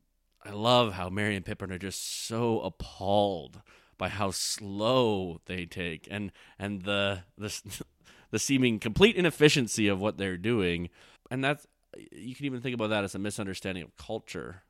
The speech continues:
on the part of the hobbits. They don't understand the importance of what the Ents are doing. But for me,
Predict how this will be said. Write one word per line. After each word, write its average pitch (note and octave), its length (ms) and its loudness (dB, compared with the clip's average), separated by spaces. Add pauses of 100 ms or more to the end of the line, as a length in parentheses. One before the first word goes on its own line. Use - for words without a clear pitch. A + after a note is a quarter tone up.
(160)
on F#2+ 160 -2
the F2 80 -6
part A2+ 240 -2
of G2 60 -8
the F2+ 80 -4
hobbits. F#2 640 -2 (360)
They G2 100 -4
don't G#2 140 0
understand F#2+ 880 -4 (1200)
the F#2+ 140 -6
importance F#2 800 -4
of F2 100 -10
what F2 160 -8
the E2+ 140 -8
Ents C#2 260 -12
are G#1+ 80 -14
doing. A#1+ 400 -14 (340)
But A2+ 140 -2
for B2+ 140 0
me, D#3 320 4